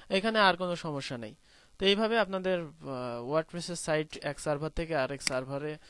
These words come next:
ট্রান্সফার করা বা এক ডোমেইন থেকে আরেক ডোমেইনে ট্রান্সফার করা বা লোকাল হোস্ট থেকে ট্রান্সফার করা, আহ, এই জিনিসগুলো আপনারা, আহ, করতে পারেন। Mainly ব্যাপারটা হচ্ছে আপনাকে প্রথমে যা করতে হবে,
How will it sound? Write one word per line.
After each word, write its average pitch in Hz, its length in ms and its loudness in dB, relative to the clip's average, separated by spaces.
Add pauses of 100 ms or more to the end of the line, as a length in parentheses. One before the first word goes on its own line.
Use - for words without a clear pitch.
(280)
ট্রান্সফার 147 420 -2
করা 147 200 -2
বা 139 100 -2
এক 135 160 -2
ডোমেইন 160 340 -2
থেকে 165 200 -2
আরেক 147 160 0
ডোমেইনে 151 400 -4
ট্রান্সফার 143 420 -6
করা 139 320 -6 (360)
বা 147 80 0
লোকাল 175 340 4
হোস্ট 175 220 -2
থেকে 165 160 -4
ট্রান্সফার 151 440 -6
করা, 139 300 -4 (500)
আহ, 151 280 -2
এই 170 180 4
জিনিসগুলো 165 460 -2
আপনারা, 135 520 -2
আহ, 120 300 -8
করতে 156 260 -2
পারেন। 113 260 -8 (800)
Mainly 190 400 0
ব্যাপারটা 180 380 0
হচ্ছে 190 220 -2
আপনাকে 170 320 -4
প্রথমে 175 380 -4
যা 175 120 0
করতে 170 240 -4
হবে, 190 280 -4